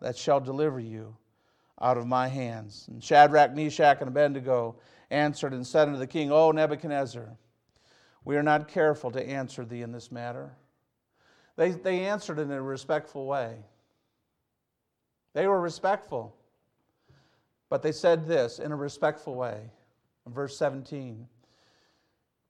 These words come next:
"If it be so, our God whom we serve is able." God is able to deliver us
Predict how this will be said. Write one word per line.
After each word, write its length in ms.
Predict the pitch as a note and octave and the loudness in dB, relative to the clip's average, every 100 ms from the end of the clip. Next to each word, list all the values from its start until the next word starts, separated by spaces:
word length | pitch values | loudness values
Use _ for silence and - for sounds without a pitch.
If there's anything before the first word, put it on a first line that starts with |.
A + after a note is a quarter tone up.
| _ _ _ _ _ | _ _ _ _ _
"If 160 | - E3 | -10 -4
it 120 | F#3 | -4
be 180 | F3 G3+ | -2 -4
so, 760 | F3+ - D#3+ C3+ A#2+ A#2 C#3 - _ _ _ _ _ | -4 4 4 4 0 -8 -12 -18 _ _ _ _ _
our 220 | - D#3+ E3 | 0 2 2
God 320 | F3 F3+ E3 | 4 4 4
whom 300 | D#3+ E3+ D#3+ | 0 -4 -4
we 160 | E3 | -6
serve 580 | C#3+ - F#3 C3+ A#2+ A#2 - | -6 -6 -4 -2 -4 -10 -8
is 240 | E3+ D3 | -6 -2
able." 480 | D3+ C#3 G#2 G#2 A2 _ _ _ _ _ _ _ _ _ _ _ _ _ _ C3+ | 0 -2 -8 -16 -20 _ _ _ _ _ _ _ _ _ _ _ _ _ _ 0
God 300 | F3 G3+ F#3 | 6 8 8
is 220 | F#3 D#3 | 2 2
able 280 | F3 C3 A#2 | 2 2 -8
to 160 | - | -12
deliver 420 | A2+ B2 B2+ A2 | -10 -8 -8 -8
us 420 | G2+ A#2+ - - | -10 -12 -18 -20